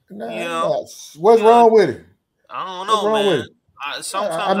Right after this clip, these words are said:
Speaker 1: mean,
Speaker 2: think about it, man. Sometimes
Speaker 1: what,
Speaker 2: I, I think
Speaker 1: well,
Speaker 2: about it.
Speaker 1: when, when Spygate came out, <laughs> when Spygate came out, we, uh,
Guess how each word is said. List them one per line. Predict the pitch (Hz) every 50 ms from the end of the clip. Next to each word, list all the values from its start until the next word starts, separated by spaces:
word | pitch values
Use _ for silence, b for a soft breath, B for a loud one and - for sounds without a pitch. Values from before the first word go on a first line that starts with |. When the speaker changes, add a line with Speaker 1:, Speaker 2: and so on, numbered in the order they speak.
| 208
Speaker 1:
mean, | 202 180
Speaker 2:
think | - 226 -
about | 170 156 - 151 143 123 117
it, | 107 117
man. | 117 117 120 123 -
Sometimes | - 165 170 165 - 180 175 165 151 139 -
Speaker 1:
what, | 190 190 -
Speaker 2:
I, | - 127
I | 135 135
think | 135 -
Speaker 1:
well, | - 185 202 202 190
Speaker 2:
about | 156 120 107 101 -
it. | _ _ _ _ _ _ _ _
Speaker 1:
when, | - 165 170 170 156 165
when | 170 160
Spygate | 151 156 - 214 240 254 240 190 196 180 175 175
came | - 170 160 156 151 151 147
out, | 143 143 135 - 139
<laughs> | 135 - -
when | 151 139 117 120 127
Spygate | 123 - - 190 226 196 165 160 147 - -
came | 143 131 131 123 123 123
out, | 123 117 110 - 113
we, | 135 135 127
uh, | 120 117 113 110 104 98 90